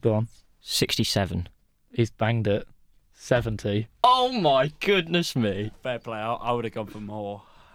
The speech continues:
Speaker 1: Fair enough.
Speaker 3: Oh, no.
Speaker 2: I can't believe I've done this.
Speaker 1: I think Spurs have won fifty-four games.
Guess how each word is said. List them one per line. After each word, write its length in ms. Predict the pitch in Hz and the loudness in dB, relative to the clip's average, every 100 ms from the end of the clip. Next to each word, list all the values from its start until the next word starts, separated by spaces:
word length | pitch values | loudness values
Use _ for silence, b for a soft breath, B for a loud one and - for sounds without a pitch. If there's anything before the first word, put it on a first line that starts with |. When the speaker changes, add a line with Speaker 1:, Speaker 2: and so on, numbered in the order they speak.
| b | b
Speaker 1:
Fair 320 | - 123 120 | -2 0 2
enough. 480 | 110 117 131 110 98 101 | 2 0 0 -6 -10 -10
Speaker 3:
Oh, 40 | |
no. 200 | 104 107 | -10 -10
Speaker 2:
I 100 | 104 | -10
can't 180 | 104 147 | -2 -2
believe 160 | 120 104 | 0 -4
I've 100 | 101 | -2
done 220 | 135 101 | -2 -2
this. 260 | 95 - - - - _ | -6 -10 -12 -18 -20 _
Speaker 1:
I 60 | 127 | 0
think 180 | 165 | 0
Spurs 360 | - - 151 143 | 0 2 4 4
have 100 | 123 | 2
won 140 | 123 | -2
fifty-four 600 | 117 135 - 120 - 110 | 0 -4 -4 -2 2 2
games. 520 | 104 101 92 92 98 | 2 -2 -2 -4 -8